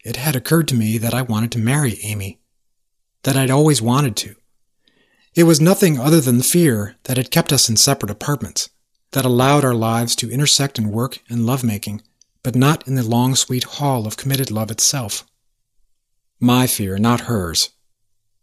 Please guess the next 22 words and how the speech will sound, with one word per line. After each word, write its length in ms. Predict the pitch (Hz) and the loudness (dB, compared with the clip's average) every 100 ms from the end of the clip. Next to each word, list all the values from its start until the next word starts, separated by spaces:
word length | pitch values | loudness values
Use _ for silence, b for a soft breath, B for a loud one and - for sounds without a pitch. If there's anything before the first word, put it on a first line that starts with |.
| _ - | _ 0
Amy 240 | 156 131 | 2 2
was 180 | 110 110 | 2 -2
fearless 440 | - 120 110 104 | -2 -2 -2 -2
in 80 | 113 | -2
all 200 | 107 104 | -2 -2
things. 480 | 101 110 101 92 - _ _ _ _ _ _ _ _ _ _ - | -4 -6 -8 -10 -14 _ _ _ _ _ _ _ _ _ _ -2
So, 400 | - 156 151 147 - _ - | 2 4 4 2 -6 _ -4
I 80 | 131 | 0
jacked 300 | 156 170 170 | 2 2 4
myself 380 | 143 - 135 127 | 2 4 2 0
up 140 | 131 | -2
to 60 | 104 | -4
ask 340 | 117 127 - | 0 0 0
her, 220 | 95 95 _ _ _ _ _ _ - | -2 -10 _ _ _ _ _ _ -4
but 200 | 127 - | -4 -2
before 320 | 127 - 160 | -4 0 2
I 60 | 160 | 2
could 140 | 127 | 0
get 160 | 135 - | -4 -2
the 60 | |
words 340 | 107 120 127 110 | 0 2 2 2
out, 260 | 101 98 | -2 -8